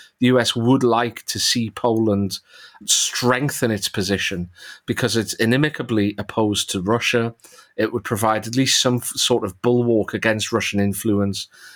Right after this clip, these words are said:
a bulwark against the reemergence of Russo-German cooperation. And I think for that reason, the U S likes it. Obviously, Poland likes it as well, because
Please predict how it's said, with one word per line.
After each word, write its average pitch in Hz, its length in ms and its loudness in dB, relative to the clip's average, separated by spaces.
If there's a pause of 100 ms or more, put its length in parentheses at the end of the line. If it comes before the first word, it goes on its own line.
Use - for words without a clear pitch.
(160)
a 98 80 -2
bulwark 131 500 2
against 117 600 -2
the 104 340 4 (300)
reemergence 117 880 2
of 101 260 0 (320)
Russo-German 113 1040 2
cooperation. 113 960 0 (420)
And 123 140 0
I - 20 0
think 135 220 -2
for - 100 -2
that 131 220 0
reason, 120 300 2
the 107 100 0
U 120 140 4
S 147 180 -2
likes 107 300 0
it. 104 100 -4
Obviously, 131 360 0
Poland 220 380 2
likes 120 320 0
it 107 80 -4
as 101 160 -4
well, 101 200 2
because 110 460 -2